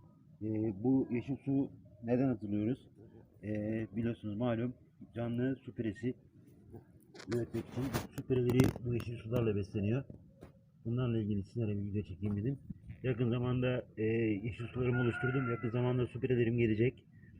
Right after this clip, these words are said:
Aşılamalarını yapacağız. E, dediğimiz üzere arkadaşlar, e, gördüğünüz üzere böyle yeşil suları oluşturuyoruz. Malum yaz aylarına girdik.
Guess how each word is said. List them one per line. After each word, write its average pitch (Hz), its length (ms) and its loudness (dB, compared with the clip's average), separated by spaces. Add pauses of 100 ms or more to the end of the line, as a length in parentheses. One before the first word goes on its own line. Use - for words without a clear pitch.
(340)
Aşılamalarını 117 600 4
yapacağız. 117 400 2 (1080)
E, 107 60 -2
dediğimiz 117 680 4
üzere 117 220 -2
arkadaşlar, 127 580 -4 (840)
e, 104 360 -2 (580)
gördüğünüz 127 280 4
üzere 113 240 2
böyle 117 140 4
yeşil 117 220 0
suları 120 280 2
oluşturuyoruz. 120 680 2 (920)
Malum 123 340 2
yaz 123 160 4
aylarına 117 340 2
girdik. 107 440 -4